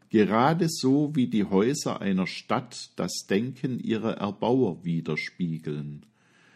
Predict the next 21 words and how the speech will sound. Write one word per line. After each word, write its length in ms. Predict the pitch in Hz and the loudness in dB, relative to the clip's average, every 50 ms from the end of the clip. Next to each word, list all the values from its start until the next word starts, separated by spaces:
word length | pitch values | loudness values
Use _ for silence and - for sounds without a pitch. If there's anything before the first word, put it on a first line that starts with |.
| _ _ _ _ _ _ | _ _ _ _ _ _
Und 380 | - 113 107 104 98 - - - | -2 0 0 0 0 -4 -2 2
da 240 | 117 110 123 123 131 | 4 4 4 4 4
wir 120 | 123 107 | 2 2
selbst 720 | - - - 117 147 165 135 - - - - - - - - | 2 0 0 2 2 2 2 0 -2 -8 -12 -12 -10 -4 -2
und 240 | 120 113 - - | -2 0 0 0
auch 200 | 110 101 98 - | -2 -2 -2 -2
unsere 600 | - 113 110 107 101 - - 101 85 104 - - | -2 -2 -2 0 -2 -2 -4 -4 -2 -4 -4 -2
Eltern 640 | - 113 127 143 151 156 - - 95 87 87 85 - | 0 0 0 0 0 -4 -4 -4 -2 -2 -2 -2 -4
die 200 | - 90 85 - | -6 -8 -8 -8
Körper 580 | - - 113 117 135 143 143 - 110 98 95 | -6 -4 -2 -2 -2 -4 -6 -6 -6 -6 -4
hervorgebracht 1080 | 101 90 - - - 131 139 151 156 - 107 90 - - 85 90 104 - - - - - | -4 -8 -8 -6 -2 -2 0 0 0 -2 -2 -4 -4 -2 -2 -2 -2 -2 -4 -18 -14 -8
und 260 | - 110 98 - - | -6 -6 -6 -4 -6
beeinflusst 920 | - 90 - 101 117 131 135 - - - - 95 92 - - - - - | -6 -6 -4 -4 -4 -4 -6 -10 -12 -8 -4 -4 -4 -6 -6 -16 -14 -8
haben 600 | - - 95 107 107 110 - 120 120 120 120 - _ - _ - _ _ - | -4 -2 -2 -2 -2 -4 -6 -6 -6 -6 -10 -14 _ -20 _ -20 _ _ -4
und 300 | - 123 131 139 135 - | 0 2 2 2 0 -4
für 200 | - - 139 135 | -6 0 0 0
die 180 | 131 - 123 120 | 2 4 2 0
sozialen 840 | 123 - 117 117 - - - - 110 110 110 123 143 147 143 135 131 | 2 -2 -4 -4 -4 -6 -4 -2 -2 -2 -2 -2 -2 -4 -6 -8 -10
Verhältnisse 960 | 127 - 120 107 110 117 113 120 131 131 - - 107 110 113 98 - - 104 | -8 -6 -4 -4 0 0 0 0 0 -2 -6 -8 -6 -6 -4 -6 -4 -4 -4
mitverantwortlich 1300 | 107 113 135 160 - - - - 85 58 - 87 87 82 - - - 92 90 - - - 101 98 - - | -2 -2 -4 -6 -8 -10 -6 -4 -4 -2 -2 -2 -4 -4 -6 -6 -4 -4 -4 -4 -4 -4 -4 -4 -6 -10
sind, 520 | - - 113 113 120 135 151 - - - | -8 -4 -4 -4 -4 -6 -10 -10 -14 -20